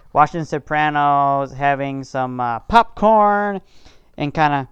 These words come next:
going from there. So, I wanna say my final thoughts about this episode. I want, I kinda wanna say something from my, from, from this, is that this is actually a very, a very,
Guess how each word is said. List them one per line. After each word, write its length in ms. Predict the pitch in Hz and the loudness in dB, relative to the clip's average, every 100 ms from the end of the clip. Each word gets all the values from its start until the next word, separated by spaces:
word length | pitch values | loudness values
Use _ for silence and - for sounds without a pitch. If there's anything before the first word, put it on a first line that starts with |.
| - | -2
going 320 | 131 127 120 | 2 2 0
from 240 | 107 120 123 | -8 -8 -4
there. 260 | 123 101 - _ _ _ _ _ _ - - | -6 -6 -14 _ _ _ _ _ _ -20 -20
So, 580 | - 190 185 185 185 - - _ _ - - - - - - - - - - - - | -2 4 6 6 4 -2 -16 _ _ -20 -20 -20 -20 -20 -20 -20 -20 -20 -20 -18 -2
I 180 | 165 226 | 4 4
wanna 260 | 262 247 | 4 2
say 640 | - - 190 185 185 190 185 - | -2 -4 2 4 4 0 -4 -6
my 200 | 143 160 | -4 -4
final 360 | 190 175 170 | 0 2 0
thoughts 420 | - 156 147 156 | 0 2 2 2
about 500 | 151 143 139 - - | -2 2 2 0 -12
this 240 | - 135 - | -6 -6 -4
episode. 600 | - 123 135 - 147 156 | -6 -6 -6 -4 -2 -2
I 120 | 143 | -4
want, 200 | 127 127 | -6 -6
I 120 | - 117 | -8 -8
kinda 220 | 127 123 | -6 -6
wanna 160 | 123 | -6
say 140 | 117 120 | -8 -12
something 200 | 131 120 | -12 -14
from 120 | 120 | -12
my, 160 | 113 110 _ - - | -10 -12 _ -20 -18
from, 340 | - 117 113 - _ _ _ | -12 -12 -12 -16 _ _ _
from 240 | 127 120 | -12 -10
this, 340 | 117 117 131 - | -8 -10 -12 -14
is 160 | 113 | -12
that 180 | 110 110 | -8 -8
this 180 | 120 123 | -8 -10
is 160 | 147 - | -12 -8
actually 360 | 123 127 143 | -8 -8 -8
a 60 | 131 | -6
very, 340 | 113 120 123 - | -4 -4 -6 -8
a 100 | 117 | -10
very, 560 | 113 135 143 143 139 | -6 -6 -4 -4 -6